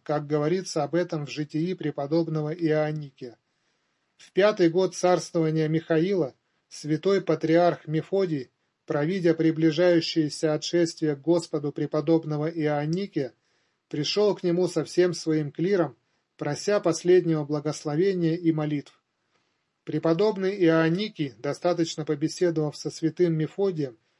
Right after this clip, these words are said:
и поучив пришедших с ним православной вере, предсказал патриарху Мефодию, что и он по его кончине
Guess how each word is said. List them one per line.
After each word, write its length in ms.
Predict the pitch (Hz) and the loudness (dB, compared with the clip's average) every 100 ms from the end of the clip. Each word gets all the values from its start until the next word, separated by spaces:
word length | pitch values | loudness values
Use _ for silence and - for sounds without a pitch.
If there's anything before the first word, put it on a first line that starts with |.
| _ - | _ -6
и 100 | 151 | 0
поучив 560 | 156 156 156 190 175 | 4 2 2 -2 -2
пришедших 640 | - 165 - 180 170 156 147 | 0 0 2 0 0 -8 -8
с 140 | - | -2
ним 180 | 165 151 | 0 0
православной 760 | 151 147 147 - 170 160 151 | -2 -2 -4 0 0 2 -2
вере, 360 | 151 196 175 127 _ _ _ _ - | 0 0 0 -2 _ _ _ _ -6
предсказал 680 | 156 151 - 151 170 202 | -4 -4 -2 0 2 0
патриарху 640 | 190 165 165 160 165 - 156 | 2 0 4 4 2 0 -4
Мефодию, 640 | 151 - 202 190 143 123 _ _ _ - | -4 -2 0 0 -4 -8 _ _ _ -20
что 260 | - 170 | -4 2
и 100 | 185 | 4
он 320 | 190 165 160 147 | 6 6 4 2
по 140 | - | -2
его 300 | 147 151 151 | 0 2 0
кончине 640 | 151 147 - 196 190 147 | 0 -6 -6 -6 -4 -6